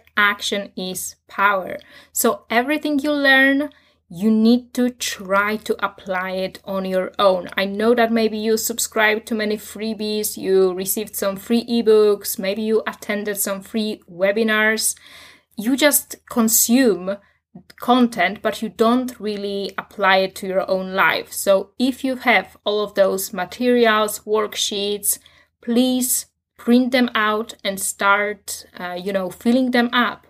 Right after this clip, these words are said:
write things down, see how you can apply those in-, that information to your own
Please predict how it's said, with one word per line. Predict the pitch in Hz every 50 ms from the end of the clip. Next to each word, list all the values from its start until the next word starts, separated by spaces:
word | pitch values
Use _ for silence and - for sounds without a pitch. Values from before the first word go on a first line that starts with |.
| - -
write | 190 190 208 226 247 254 247
things | - - - 233 220 220 220 220 -
down, | - - 226 226 220 - 185 185 180 - - - - - - _ _ - 196 190 -
see | - - - 240 240 269 285 294
how | 277 - - - 220 240
you | 247 233 233
can | - 240 226 - -
apply | 196 - - 220 202 202 214 214
those | 196 196 190 185 190
in-, | - - 190 190 - -
that | 196 196 190
information | - 208 190 - 202 202 208 226 262 294 269 240 - - 196 190 196 196 -
to | - -
your | 214 202 202 - -
own | 202 190 190 190 190 185 190 -